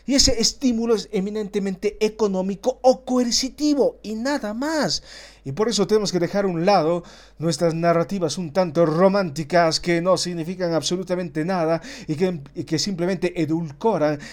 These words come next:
l-, a los movimientos sociales como estas masas sumamente articuladas que tenían una visión política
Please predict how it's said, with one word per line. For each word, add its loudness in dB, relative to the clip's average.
l-, -4
a 0
los 0
movimientos -6
sociales -4
como -10
estas -8
masas -6
sumamente -8
articuladas -6
que -12
tenían -8
una -4
visión -6
política -6